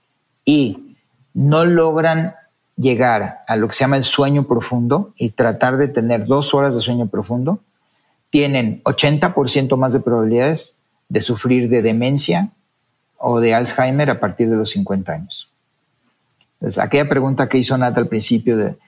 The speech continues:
cómo podemos, qué podemos hacer desde ahorita para prevenir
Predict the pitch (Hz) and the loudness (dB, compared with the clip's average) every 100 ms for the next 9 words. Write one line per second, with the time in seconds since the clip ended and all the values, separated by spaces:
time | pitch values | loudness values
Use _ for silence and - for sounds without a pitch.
0 | _ _ - 143 147 151 143 131 127 135 | _ _ -2 0 2 0 2 2 2 0
1 | 127 - - 139 165 156 156 131 139 123 | -2 -8 -4 0 0 0 0 0 0 2
2 | 135 113 117 120 123 120 104 110 107 113 | 2 2 2 2 0 -2 -2 0 0 0
3 | 110 110 110 123 131 | 0 2 0 0 0